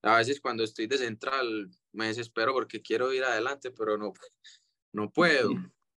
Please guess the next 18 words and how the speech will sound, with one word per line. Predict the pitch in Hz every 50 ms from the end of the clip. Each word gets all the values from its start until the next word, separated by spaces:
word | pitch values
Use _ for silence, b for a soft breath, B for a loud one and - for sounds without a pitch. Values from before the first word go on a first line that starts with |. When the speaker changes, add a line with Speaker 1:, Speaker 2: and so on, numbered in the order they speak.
| _ _ _ _ _ _ _ _ _ _ _ _ _ _ _ -
Speaker 1:
Pero | 107 110 107 104 107 104 101 101
la | 101 101 104
verdad | 104 101 92 104 101
de | 117
las | 131 123 110 104
dos | 101 98 95 95 - -
posiciones | - 123 120 107 101 98 104 110
me | 113 104
siento | 98 98 90 90 90 107 110
cómodo | - - 127 117 107 98 90
y | 92
siento | 92 90 90 - 117
que | - 107
las | 101 95 90 90
conozco | - - 95 92 87 - - - 107
bien | 110 107 110 107
las | 104 101 95
dos. | 92 - - - - - - _